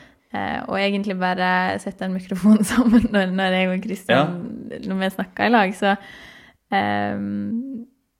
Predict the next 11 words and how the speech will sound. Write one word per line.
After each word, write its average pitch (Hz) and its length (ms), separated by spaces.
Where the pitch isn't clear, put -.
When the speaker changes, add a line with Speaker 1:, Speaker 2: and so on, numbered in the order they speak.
Speaker 1:
ja, 208 120
kult. 285 500
Jeg 220 240
er 220 120
Speaker 2:
Mm. - 20
Speaker 1:
bare 202 500
over 220 360
meg 185 280
av, 185 260
av 185 220
takknemlighet, 190 720